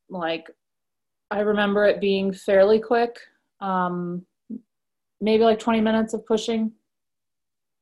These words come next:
And he was born, and he was eight pounds, ten ounces, and I felt like that was really big. <laughs> Um, but the people that I loved, um, the most and really wanted to be there w-, got to be there.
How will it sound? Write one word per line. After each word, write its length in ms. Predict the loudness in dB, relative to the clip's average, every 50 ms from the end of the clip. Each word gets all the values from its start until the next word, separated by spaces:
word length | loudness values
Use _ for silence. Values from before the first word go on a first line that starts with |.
| _ _ -8
And 440 | -6 -4 -2 0 2 2 2 0 0
he 120 | 0 2
was 140 | 2 2 2
born, 560 | 4 4 6 8 8 8 6 6 4 2 0
and 180 | -2 -2 -2 -4
he 120 | -2 -2
was 260 | -2 -4 -4 -6 -8 -4 2
eight 240 | 2 2 2 2 -2
pounds, 420 | -2 0 2 2 2 0 -2 -4 -4
ten 160 | -4 -2 0
ounces, 520 | 0 0 0 0 -2 0 0 2 2 0
and 100 | 0 -4
I 60 | -6 -6
felt 220 | -2 0 2 2
like 180 | 2 2 0 0
that 140 | -4 -2
was 200 | -2 -4 -8 -10 _ _ _ _ -20 -20 -12 -4
really 300 | 0 4 6 6 6 6
big. 460 | 4 4 4 4 4 4 4 2 -2 -4 -8 -20 -20 -16 -16 -8 0 2
<laughs> 80 | 2 2 4 2 0 0 -2 -12 -18 -18 -18 -18 -20 -20 -20 -20 -20 _ _ _ -2 2
Um, 480 | 4 6 6 6 4 4 0 0 2
but 320 | 6 6 6 6 4 2 0
the 80 | 0
people 460 | 2 2 2 2 4 6 6 6 8
that 120 | 6 6 6
I 140 | 6 6 6
loved, 560 | 6 6 6 8 6 6 4 2 -2 -8 -14 -18 -18 -18 -18 _ _ _ -10
um, 800 | -8 -6 -4 -4 -4 -4 -4 -4 -6 -8 -8 -8 -8 -8 -10 -8 -4
the 100 | 0 2
most 440 | 4 6 6 6 4 2 0 -2
and 140 | -6 -6 -2
really 220 | -2 0 0 0 -2
wanted 360 | -2 -2 -2 -4 -4 -6 -8
to 80 | -10
be 140 | -8 -6 -4
there 220 | -4 -4 -4 -6 -6
w-, 200 | -6 -8 -10 -10 -6
got 180 | -6 -6 -6 -4
to 100 | -8 -10
be 160 | -8 -6 -6
there. 380 | -6 -6 -6 -6 -6 -8 -10